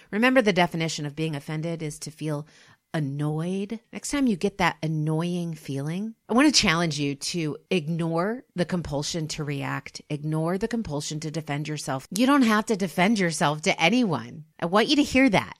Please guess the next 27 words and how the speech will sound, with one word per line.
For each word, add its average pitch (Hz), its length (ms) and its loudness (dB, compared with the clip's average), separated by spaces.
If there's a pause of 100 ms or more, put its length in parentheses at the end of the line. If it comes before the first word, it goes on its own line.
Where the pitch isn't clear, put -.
When 202 240 4
you 220 220 2
defend 247 520 2
yourself, - 720 -4
when 185 180 2
you 220 180 2
engage 202 600 2
in 208 100 -2
an 208 140 -2
argument 160 720 -6
and 156 180 -6
you 160 100 -2
become 196 400 -2
defensive 226 640 0 (240)
about 151 380 2
you, 226 380 2
your 170 220 0
qualities, 208 920 0
your 147 140 -2
ambitions, 185 840 -2
whatever 175 640 0
it 147 60 -6
is, 107 400 -14 (100)
you 220 300 6
have 202 180 0
given 170 260 -2
away 143 440 -6